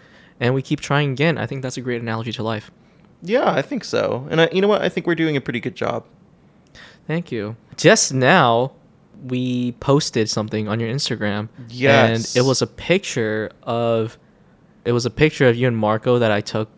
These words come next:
Speaker 1: mm, a few days ago.
Speaker 2: Mm-hmm.
Speaker 1: Hi-, what did we title it?
Speaker 2: Uh, we called it the Omega and Alpha Man of Delta Class. Um, so, for those of you who don't know,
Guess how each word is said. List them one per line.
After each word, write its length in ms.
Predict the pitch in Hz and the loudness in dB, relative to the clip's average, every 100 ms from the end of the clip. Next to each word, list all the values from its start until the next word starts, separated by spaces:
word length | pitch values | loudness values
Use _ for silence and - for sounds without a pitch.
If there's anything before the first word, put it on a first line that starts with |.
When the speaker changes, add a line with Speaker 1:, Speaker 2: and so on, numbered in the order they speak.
| - _ | -20 _
Speaker 1:
mm, 200 | 107 104 | -12 -10
a 20 | 107 | -8
few 160 | 113 | -6
days 240 | 110 107 113 | -4 -4 -4
ago. 380 | 113 113 143 - - | -2 0 -2 -6 -8
Speaker 2:
Mm-hmm. 240 | 131 117 113 - | -6 -6 -8 -14
Speaker 1:
Hi-, 200 | - 139 - | -2 0 2
what 140 | 139 | 2
did 100 | 156 | 4
we 60 | 139 | 2
title 280 | 123 104 | 0 0
it? 100 | 87 - _ - - - - | -4 -12 _ -20 -20 -14 2
Speaker 2:
Uh, 160 | 139 131 | 4 4
we 80 | 135 | 2
called 260 | 139 131 | 0 2
it 200 | 135 131 | 0 -2
the 440 | 120 120 113 113 - | -6 -4 -4 -4 -2
Omega 640 | 123 127 127 120 117 113 110 | -4 -2 -2 0 0 0 -2
and 260 | 110 107 | -6 -6
Alpha 300 | - 110 - | -4 -6 -6
Man 480 | 113 107 101 98 107 - - | -6 -4 -4 -6 -10 -16 -8
of 360 | 107 104 98 107 | -4 -2 -4 -4
Delta 260 | 104 - | -6 -6
Class. 600 | - 95 95 - - - _ _ _ _ _ _ _ _ - | -8 -6 -6 -12 -16 -18 _ _ _ _ _ _ _ _ -8
Um, 540 | 110 104 101 101 101 - - | -4 -2 -2 -4 -8 -16 -6
so, 560 | - 120 110 107 107 _ _ _ _ _ _ _ | 2 4 4 0 -4 _ _ _ _ _ _ _
for 340 | 123 120 117 | 0 2 2
those 240 | 123 127 | 0 -2
of 100 | 123 120 | -4 -4
you 220 | 117 117 | -4 -4
who 240 | 117 101 | -6 -6
don't 260 | 107 160 - | 0 0 0
know, 360 | 110 101 104 | 0 0 -2